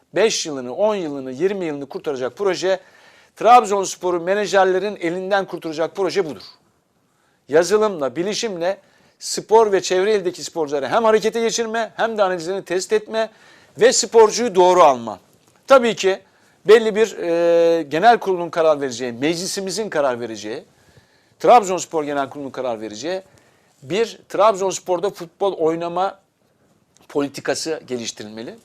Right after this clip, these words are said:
Bana sorarsanız o politikanın temelinde de beş altı tane kendi altyapımızdan yetişen futbolcu olmalı. Takımın iskeletinde bunların yedekleri de olmalı. Yani en az on iki futbolcu demek istiyoruz. Buna göre gitmeli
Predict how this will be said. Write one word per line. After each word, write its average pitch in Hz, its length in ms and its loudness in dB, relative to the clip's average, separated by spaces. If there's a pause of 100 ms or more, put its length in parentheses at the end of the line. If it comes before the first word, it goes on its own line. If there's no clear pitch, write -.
(100)
Bana 185 180 0
sorarsanız 151 520 -2
o 160 60 0
politikanın 143 500 -10
temelinde 131 520 -8
de 156 180 -8
beş 156 200 -4
altı 156 240 -2
tane 143 400 -10
kendi 151 280 -6
altyapımızdan 120 520 -6
yetişen 107 360 -14
futbolcu 139 480 -8
olmalı. 170 400 -8 (880)
Takımın 170 320 -6
iskeletinde 151 760 -4 (100)
bunların 175 320 0
yedekleri 156 560 -2
de 170 40 -4
olmalı. 160 320 -4
Yani 160 180 -6
en 170 100 -4
az 156 140 0
on 156 100 -4
iki 143 160 -12
futbolcu 117 560 -12 (120)
demek 117 220 -14
istiyoruz. 131 500 -16 (720)
Buna 214 300 2
göre 175 200 2
gitmeli 139 520 -8